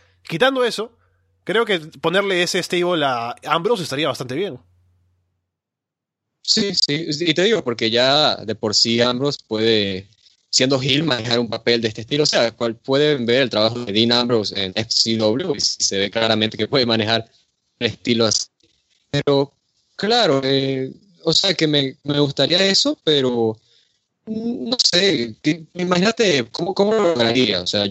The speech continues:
Speaker 2: aquí yo pensando muy rápido, quizás haría simplemente que Sanity ataca a Eric Young en N X T,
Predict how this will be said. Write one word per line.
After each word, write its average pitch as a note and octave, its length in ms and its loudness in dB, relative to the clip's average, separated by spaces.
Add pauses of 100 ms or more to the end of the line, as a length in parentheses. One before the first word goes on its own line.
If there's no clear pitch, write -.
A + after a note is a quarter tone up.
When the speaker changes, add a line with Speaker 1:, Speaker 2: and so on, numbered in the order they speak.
(120)
Speaker 2:
aquí D#3 260 0
yo F3+ 140 2
pensando F3 380 0
muy E3+ 160 0
rápido, F#3+ 400 -4
quizás B2+ 320 0
haría B2 560 0 (640)
simplemente C3+ 800 0
que G2+ 240 -2
Sanity A#2+ 840 0 (480)
ataca A2+ 760 -2
a F#2+ 440 -4
Eric A2+ 300 -2
Young A#2 380 0
en F2 460 -6
N A2+ 180 0
X - 160 -2
T, C3+ 240 -4